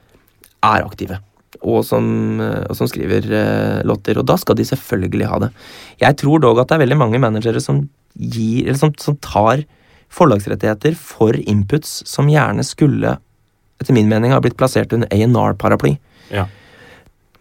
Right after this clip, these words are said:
Speaker 1: Men det er sikkert noen managere der ute som blir irriterte på meg for å si, at jeg sier det.
Speaker 2: Det er så mange mennesker som hører på Bak Spaken.
Speaker 1: Nei.
Speaker 2: <laughs> Det,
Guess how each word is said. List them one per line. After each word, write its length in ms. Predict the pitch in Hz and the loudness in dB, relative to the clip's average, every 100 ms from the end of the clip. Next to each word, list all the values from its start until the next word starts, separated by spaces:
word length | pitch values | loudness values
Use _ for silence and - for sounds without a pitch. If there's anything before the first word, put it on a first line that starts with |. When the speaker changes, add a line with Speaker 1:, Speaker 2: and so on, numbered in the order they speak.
| 170 | 2
Speaker 1:
Men 120 | 247 311 _ | 2 2 _
det 40 | 175 | 0
er 60 | |
sikkert 220 | 170 180 185 | 2 2 4
noen 160 | 165 | 6
managere 360 | 160 127 120 127 | 6 6 6 6
der 80 | 131 | 4
ute 100 | 139 | 2
som 140 | 147 | 2
blir 180 | 147 143 147 | 4 6 6
irriterte 400 | 147 110 107 110 | 4 4 0 0
på 80 | 120 | 0
meg 160 | 117 | 0
for 140 | 107 117 | 2 2
å 80 | 117 | 2
si, 140 | 120 | 2
at 300 | 117 117 117 | 2 2 2
jeg 80 | 123 | 2
sier 160 | - 120 | 4 4
det. 60 | 113 | 4
Speaker 2:
Det 60 | |
er 80 | 139 | 2
så 100 | 113 95 | 0 0
mange 180 | 90 90 | -2 -2
mennesker 320 | 95 90 82 | -2 -4 -8
som 160 | - 92 | -6 0
hører 200 | 98 95 | 0 2
på 80 | 87 | 2
Bak 140 | - 104 | 2 2
Spaken. 320 | 120 101 120 | 2 2 2
Speaker 1:
Nei. 220 | 135 - | 4 4
Speaker 2:
<laughs> 80 | |
Det, 80 | 185 | 4